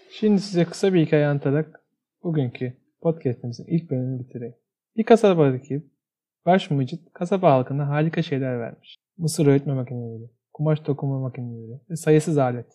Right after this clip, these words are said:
Kasaba halkı onu çok sevmiş. Ama yaşlanıyormuş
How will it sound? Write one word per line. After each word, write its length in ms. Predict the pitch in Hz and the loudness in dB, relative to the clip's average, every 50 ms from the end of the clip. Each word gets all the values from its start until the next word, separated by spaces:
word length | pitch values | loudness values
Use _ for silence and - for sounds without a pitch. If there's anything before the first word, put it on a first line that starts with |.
| _ _ _ _ _ _ | _ _ _ _ _ _
Kasaba 420 | - 185 180 - 240 233 226 170 | -6 -2 2 2 4 6 6 6
halkı 280 | 139 131 127 - - - | 6 4 2 -2 -8 -12
onu 200 | 233 190 190 175 | -8 -4 -4 -2
çok 180 | - 196 175 | -2 -4 -6
sevmiş. 540 | - - 135 127 127 127 139 - - _ _ _ _ _ _ _ _ _ _ _ _ _ _ _ - | -6 -8 -8 -8 -8 -12 -14 -18 -20 _ _ _ _ _ _ _ _ _ _ _ _ _ _ _ -6
Ama 160 | - 170 190 | -2 0 2
yaşlanıyormuş 840 | 180 170 160 160 160 160 156 156 156 147 131 120 123 - _ _ | 4 4 4 4 2 2 2 2 2 0 -2 -4 -6 -10 _ _